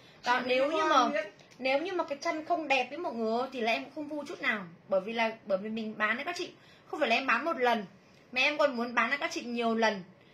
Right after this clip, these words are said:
Speaker 1: Em còn bán quanh năm
Speaker 2: C một
Speaker 1: suốt tháng
Speaker 2: chị Hồng
Speaker 1: mà.
Speaker 2: Nhung Nguyễn.
Speaker 1: Bán nó không đẹp cái các chị lên, các chị feedback, các chị bảo là
Speaker 2: Chị Nguyễn Ninh
Speaker 1: "Hàng
Speaker 2: Phương.
Speaker 1: bán xấu cái này
Speaker 2: Chị
Speaker 1: thực sự
Speaker 2: Nguyễn
Speaker 1: là em
Speaker 2: Phạm.
Speaker 1: nản luôn." Nhưng mà
Speaker 2: Chị Đoàn Hương,
Speaker 1: riêng
Speaker 2: Đoàn
Speaker 1: chân
Speaker 2: Hương.
Speaker 1: này em tự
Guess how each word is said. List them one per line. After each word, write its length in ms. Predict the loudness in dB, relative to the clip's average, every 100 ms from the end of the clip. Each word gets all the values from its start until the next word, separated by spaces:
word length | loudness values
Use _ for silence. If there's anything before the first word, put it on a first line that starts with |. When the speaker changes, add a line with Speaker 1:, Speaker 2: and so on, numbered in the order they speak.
| -12 0
Speaker 1:
Em 160 | 2
còn 180 | 2 4
bán 200 | 2 2
quanh 160 | 2 4
năm 200 | 4 4
Speaker 2:
C 20 |
một 60 | 4
Speaker 1:
suốt 120 | 2
tháng 200 | 4 2
Speaker 2:
chị 40 | 4
Hồng 200 | 2 2
Speaker 1:
mà. 60 | -2
Speaker 2:
Nhung 160 | -4
Nguyễn. 280 | -2 0 2
Speaker 1:
Bán 200 | 2 2
nó 60 | 0
không 220 | -2 0
đẹp 160 | 0 2
cái 120 | 2
các 100 | 0
chị 120 | 0
lên, 120 | 2
các 100 | 2 -4
chị 100 | -10
feedback, 280 | -8 -2 0
các 100 | 0
chị 80 | -2
bảo 160 | -4 0
là 180 | 2 0
Speaker 2:
Chị 60 | 0
Nguyễn 240 | -4 -4
Ninh 120 | -8
Speaker 1:
"Hàng 100 | -8 -2 2
Speaker 2:
Phương. 160 | 4
Speaker 1:
bán 220 | 6 4 2
xấu 320 | 2 2 4
cái 180 | 2 2
này 200 | 2 0
Speaker 2:
Chị 60 | -2
Speaker 1:
thực 60 |
sự 40 | -2
Speaker 2:
Nguyễn 100 | -2
Speaker 1:
là 60 | 0
em 120 | 0
Speaker 2:
Phạm. 80 | 4
Speaker 1:
nản 260 | 2 0
luôn." 260 | 4 4 2 -10 -20 -20 -20 -16
Nhưng 180 | -6 0
mà 120 | 4 4
Speaker 2:
Chị 60 | 4
Đoàn 220 | 2 0
Hương, 220 | -2 -2
Speaker 1:
riêng 80 | 4
Speaker 2:
Đoàn 260 | 4 4 4
Speaker 1:
chân 100 | 4
Speaker 2:
Hương. 120 | 4
Speaker 1:
này 200 | 4 2
em 320 | 2 0 -2
tự 260 | -4 -4